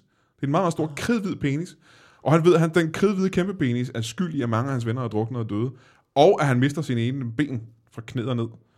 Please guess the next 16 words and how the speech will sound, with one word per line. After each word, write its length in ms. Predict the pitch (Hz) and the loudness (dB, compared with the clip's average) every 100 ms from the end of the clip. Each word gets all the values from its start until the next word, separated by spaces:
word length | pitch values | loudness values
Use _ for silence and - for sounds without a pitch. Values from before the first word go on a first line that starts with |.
| _ _ _ _ - | _ _ _ _ 0
Øh, 680 | 117 113 113 107 107 104 | 4 4 4 2 2 2
mange 240 | 120 151 170 | 2 2 2
år 80 | 139 | 0
senere, 420 | 139 143 143 131 - | 0 -2 -4 -6 -12
så 180 | - 143 | -8 -6
har 140 | 135 | -2
han 100 | 120 | -2
jo, 100 | 113 104 | -2 -2
han 100 | 113 | -2
er 40 | |
blevet 160 | 107 107 | -2 -4
sindssyg 340 | - - - - | -6 -10 -10 -8
over 160 | 82 | -8
den 80 | 95 | -8
her 80 | 98 | -8
tanke, 320 | 101 95 110 | -8 -8 -8